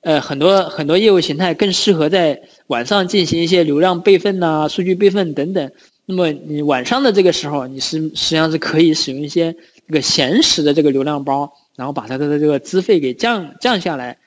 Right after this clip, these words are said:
那么它也是可以让很多个服务器来共享一份儿这个流量的。好，然后我们来看一下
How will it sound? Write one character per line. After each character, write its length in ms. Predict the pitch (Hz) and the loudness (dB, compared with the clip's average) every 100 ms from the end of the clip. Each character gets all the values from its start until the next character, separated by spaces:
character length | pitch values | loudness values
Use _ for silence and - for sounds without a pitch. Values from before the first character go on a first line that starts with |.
| _ _ | _ _
那 80 | 208 | -6
么 120 | 190 | -4
它 300 | 147 - 254 | -4 0 2
也 140 | 226 160 | 2 2
是 160 | - | 0
可 280 | 170 - 160 | -2 0 4
以 140 | 185 151 | 6 6
让 260 | 151 143 | 2 0
很 160 | - 127 | -6 -6
多 120 | 143 | -2
个 180 | 170 165 | 0 0
服 220 | - 120 | -6 -8
务 60 | 156 | -6
器 120 | - | -4
来 120 | 139 | -6
共 240 | - 233 175 | -4 -4 -4
享 260 | 131 127 | -10 -16
一 60 | 139 | -10
份 140 | 180 | -10
儿 80 | 139 _ _ _ _ _ | -10 _ _ _ _ _
这 100 | 151 | -2
个 220 | 143 135 | 0 0
流 160 | 127 120 | -4 -2
量 160 | 202 | -2
的。 100 | 160 - _ _ _ | -2 -10 _ _ _
好， 300 | - 139 - _ _ _ _ _ _ _ _ _ _ | -8 -8 -8 _ _ _ _ _ _ _ _ _ _
然 140 | - 180 | -2 0
后 80 | 214 | 2
我 60 | |
们 80 | 147 | 2
来 80 | 165 | 0
看 180 | - 233 | -2 -4
一 40 | |
下 180 | 175 | -4